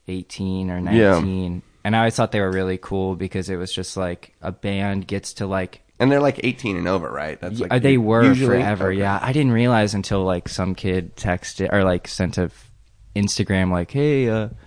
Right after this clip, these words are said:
Speaker 1: is it eighteen up?" And I was, looked and I was like, "No, you have to staff it for that."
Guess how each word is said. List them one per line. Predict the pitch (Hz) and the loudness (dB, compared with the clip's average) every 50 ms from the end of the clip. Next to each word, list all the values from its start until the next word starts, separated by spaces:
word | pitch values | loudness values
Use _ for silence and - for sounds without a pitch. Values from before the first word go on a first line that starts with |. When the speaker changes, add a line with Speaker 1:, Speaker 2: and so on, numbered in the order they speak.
| - - - - - - - _ _ _ _ _ _ - | -20 -20 -20 -20 -20 -20 -20 _ _ _ _ _ _ -6
Speaker 1:
is | 110 101 | -4 -2
it | 131 151 - - - | 0 0 -2 -2 0
eighteen | 117 123 120 - - 135 131 120 | 0 0 0 0 0 2 2 4
up?" | 107 104 117 143 147 - - | 4 4 2 2 0 -2 -2
And | 107 104 98 | -2 0 2
I | 98 | 0
was, | 98 92 - | 0 -2 -2
looked | 92 95 92 98 - - | -2 -2 -2 -2 -4 -4
and | 104 95 90 | -4 -2 -2
I | 87 | -2
was | 90 - - | -4 -4 -4
like, | 87 87 - | -6 -6 -4
"No, | - 90 92 92 92 92 90 90 | -4 -2 0 0 0 0 0 0
you | 92 92 | -2 -2
have | 92 - | -4 -4
to | - 101 | -6 -8
staff | - - - 98 90 90 98 - | -8 -4 0 0 2 2 0 0
it | 87 76 - | -4 -6 -4
for | - - 80 | -4 -6 -4
that." | 80 76 76 - - | -4 -4 -4 -6 -8